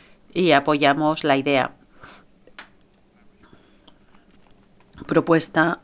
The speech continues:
<clears throat> de referirse a, también a la amenaza de uso de las, eh, armas biológicas.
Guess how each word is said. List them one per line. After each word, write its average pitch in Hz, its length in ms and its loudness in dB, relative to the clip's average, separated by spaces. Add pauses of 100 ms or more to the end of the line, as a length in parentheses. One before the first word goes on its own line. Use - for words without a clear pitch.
(800)
<clears throat> - 1900 -10
de 170 180 -2
referirse 175 760 -4
a, 175 400 2
también 180 320 2
a 175 100 4
la 165 220 2
amenaza 185 760 2
de 160 160 0
uso 170 680 -2
de 156 440 0 (460)
las, 151 500 2
eh, 160 40 2
armas 151 720 2
biológicas. 131 840 -6